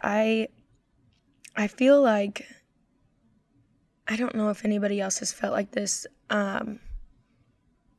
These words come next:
I feel like all of my memories and all of the things that I went through, it almost feels like they're not mine at this point.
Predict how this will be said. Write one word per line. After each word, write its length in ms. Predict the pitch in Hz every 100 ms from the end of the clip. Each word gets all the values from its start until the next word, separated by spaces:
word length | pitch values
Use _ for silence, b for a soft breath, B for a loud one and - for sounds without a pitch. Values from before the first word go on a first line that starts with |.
| _
I 160 | 220 220
feel 400 | 214 262 269 277
like 480 | 247 202 196 - - b b b -
all 180 | 214 226
of 100 | 220
my 160 | 214
memories 800 | 208 196 202 208 208 208 208 202 202 -
and 160 | 208 196
all 260 | - 202 208
of 140 | 202
the 100 | 202
things 300 | 196 214 208
that 100 | 208
I 100 | 196
went 300 | 185 190 -
through, 380 | - 247 247 247 - _ _ _ - -
it 100 | 226
almost 320 | 240 294 -
feels 260 | - 233 226
like 180 | 214
they're 140 | - 208
not 280 | 202 202 202
mine 520 | 190 196 190 - 214 b b b b b b
at 200 | - 98
this 180 | 101 -
point. 380 | - 104 101